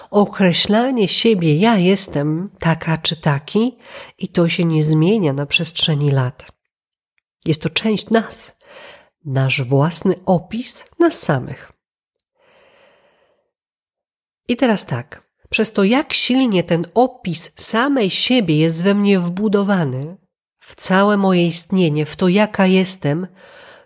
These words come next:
to określa mi to dalej moją przyszłość.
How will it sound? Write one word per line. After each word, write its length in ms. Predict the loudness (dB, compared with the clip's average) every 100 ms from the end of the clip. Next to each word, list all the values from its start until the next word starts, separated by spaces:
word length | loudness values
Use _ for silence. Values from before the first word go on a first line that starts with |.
| -4
to 240 | -2 0
określa 720 | -2 -6 -2 -2 -2 -4 -4 -4
mi 120 | -4
to 140 | -6
dalej 340 | -4 -4 -4 -4
moją 280 | -6 -6 -4
przyszłość. 720 | -6 -6 -10 -12 -18 -20